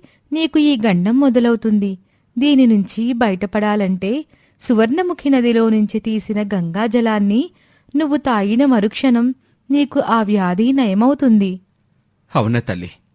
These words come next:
Speaker 2: మరిప్పుడు ఆ జలం ఎక్కడుంది? నాకెలా తెలుస్తుంది?"
Speaker 1: "రాజా, అది తేగలిగే వీరుడు నీ రాజ్యంలోనే ఉన్నాడు. అతనిని నువ్వే తెలుసుకొని అతని చేత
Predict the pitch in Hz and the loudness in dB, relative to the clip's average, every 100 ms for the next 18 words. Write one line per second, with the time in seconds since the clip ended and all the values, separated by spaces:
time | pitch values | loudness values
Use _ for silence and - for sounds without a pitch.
0 | _ _ _ _ - 127 113 - 113 98 | _ _ _ _ -2 0 0 -2 -2 -2
1 | 92 117 107 95 127 113 92 127 _ _ | -4 -4 -4 -6 -6 -6 -6 -12 _ _
2 | _ _ 123 92 120 - 143 165 143 131 | _ _ -4 -2 -2 -2 -2 -2 -4 -4
3 | - 110 82 - _ _ _ - 262 233 | -6 -6 -6 -14 _ _ _ -2 0 2
4 | 196 262 226 - _ _ - 294 311 269 | 2 0 -2 -8 _ _ -8 -6 -2 2
5 | 202 196 233 233 254 196 190 208 202 302 | 2 2 2 4 2 2 0 0 0 -2
6 | 320 _ _ 302 302 247 185 156 208 208 | -6 _ _ -4 0 0 0 -2 0 0
7 | 190 208 294 262 254 247 226 - _ _ | 0 0 2 2 2 0 -2 -6 _ _
8 | _ _ 285 285 277 262 254 220 165 180 | _ _ 0 2 4 6 4 2 0 -2
9 | 220 240 208 - 226 214 330 359 _ _ | 0 0 -2 -4 -2 -2 -4 -8 _ _
10 | _ - 302 294 269 247 226 233 226 | _ -4 0 0 2 0 0 0 -2